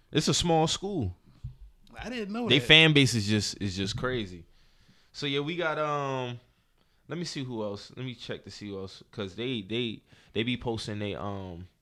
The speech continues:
Speaker 1: power rankings. So the perceived top five should be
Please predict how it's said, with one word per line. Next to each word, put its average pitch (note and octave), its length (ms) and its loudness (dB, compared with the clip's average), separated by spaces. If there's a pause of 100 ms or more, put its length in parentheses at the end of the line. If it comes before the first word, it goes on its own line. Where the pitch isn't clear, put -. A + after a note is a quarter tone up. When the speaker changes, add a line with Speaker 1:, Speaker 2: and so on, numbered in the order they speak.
(460)
Speaker 1:
power G#2+ 360 0
rankings. G#2 180 -4
So A#2 440 0 (840)
the A2+ 500 6
perceived B2+ 960 0
top A2+ 320 0
five G#2 380 2
should F#2+ 240 -10
be G2+ 300 -10